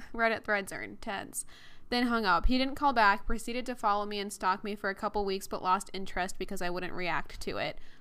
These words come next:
Honestly, that's probably the best thing to do in that case is to not react to it because then they're not getting anything out of it.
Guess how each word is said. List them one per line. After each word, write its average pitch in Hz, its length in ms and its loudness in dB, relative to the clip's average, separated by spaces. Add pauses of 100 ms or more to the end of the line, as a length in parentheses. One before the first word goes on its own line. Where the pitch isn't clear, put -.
Honestly, 277 380 2
that's 277 200 0
probably 214 360 2
the 220 120 0
best 190 400 2
thing 208 200 -4
to 196 60 -2
do 180 260 -2
in 214 100 -2
that 220 220 -2
case 254 460 -2
is 196 280 -2
to - 140 -6
not 180 480 2
react 320 560 0
to 349 160 2
it 339 220 2
because 208 240 -2
then 185 140 -4
they're 185 100 0
not 185 200 -2
getting 185 240 -4
anything 190 380 -6 (100)
out 185 160 0
of 220 80 -2
it. 359 240 0